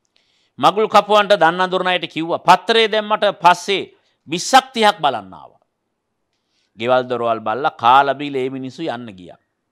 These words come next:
එකම පවුලකින්වත් මගේ කෙල්ල කසාද බඳින්න කැමති වුණේ නෑ.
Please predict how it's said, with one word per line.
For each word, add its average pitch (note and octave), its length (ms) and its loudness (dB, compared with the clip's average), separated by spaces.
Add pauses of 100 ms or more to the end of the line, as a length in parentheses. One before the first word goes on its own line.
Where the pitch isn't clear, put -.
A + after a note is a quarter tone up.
(560)
එකම F3 360 2
පවුලකින්වත් D#3 720 0
මගේ C#3 340 -4
කෙල්ල C#3 360 -8
කසාද C3 460 0
බඳින්න B2 360 -8
කැමති C3+ 420 -8
වුණේ G2 260 -18
නෑ. E2+ 240 -20